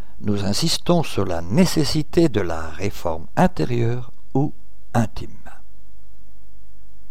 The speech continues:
Vous nous dites, « La réincarnation n'est pas une fatalité. Si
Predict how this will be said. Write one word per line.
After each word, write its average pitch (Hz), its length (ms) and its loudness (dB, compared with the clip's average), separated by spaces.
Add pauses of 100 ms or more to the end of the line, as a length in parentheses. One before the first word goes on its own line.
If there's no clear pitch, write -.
(920)
Vous 139 160 4
nous 143 120 6
dites, « 113 360 0 (1500)
La 139 140 8
réincarnation 131 760 4
n'est 110 100 4
pas - 180 6
une 104 140 2
fatalité. 120 680 4
Si - 280 2